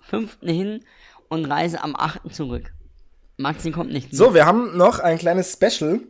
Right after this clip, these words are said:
Speaker 2: vorbereitet.
Speaker 1: Ja.
Speaker 2: Ich hoffe, du hast es auch vorbereitet, ich nämlich nicht, aber
Speaker 1: Ich
Speaker 2: das
Speaker 1: hab's.
Speaker 2: kann man auch, äh, ich glaub, ich on the fly
Speaker 1: Mhm.
Speaker 2: machen, wie man so schön sagt.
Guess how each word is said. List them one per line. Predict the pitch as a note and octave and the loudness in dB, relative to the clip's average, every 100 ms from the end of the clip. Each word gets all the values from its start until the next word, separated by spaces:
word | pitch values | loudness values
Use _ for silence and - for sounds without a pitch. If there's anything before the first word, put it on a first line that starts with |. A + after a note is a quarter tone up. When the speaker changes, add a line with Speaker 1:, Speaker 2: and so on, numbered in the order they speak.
| _ | _
Speaker 2:
vorbereitet. | - - C3+ B2+ B2+ D3+ F#3+ - | -4 2 4 4 2 2 -2 -6
Speaker 1:
Ja. | - | -14
Speaker 2:
Ich | - | -2
hoffe, | E3 E3+ | 2 2
du | B2 F3 | 4 2
hast | G#3+ | 2
es | C3 | -2
auch | B2 | -2
vorbereitet, | B2 B2 B2+ C3+ | 2 2 2 -2
ich | C#3 - | -6 -6
nämlich | C#3+ | -2
nicht, | E3 A3 C3 | -2 -2 -2
aber | C3+ | -2
Speaker 1:
Ich | B2+ | -2
Speaker 2:
das | D3 | 0
Speaker 1:
hab's. | |
Speaker 2:
kann | C#3+ | 0
man | D3 B2+ | 0 -2
auch, | B2+ | -6
äh, | - C3 B2+ | -6 -4 -4
ich | B2 | -4
glaub, | C3 | -4
ich | B2+ B2+ | -4 -6
on | C#3+ | -8
the | B2+ | -8
fly | B2 B2+ D3+ | -2 0 0
Speaker 1:
Mhm. | |
Speaker 2:
machen, | - - A#2 | -2 -6 -6
wie | |
man | A2 G#2+ | -6 -6
so | G#2+ | -8
schön | G#2+ | -10
sagt. | G#2 A2+ - | -6 -8 -8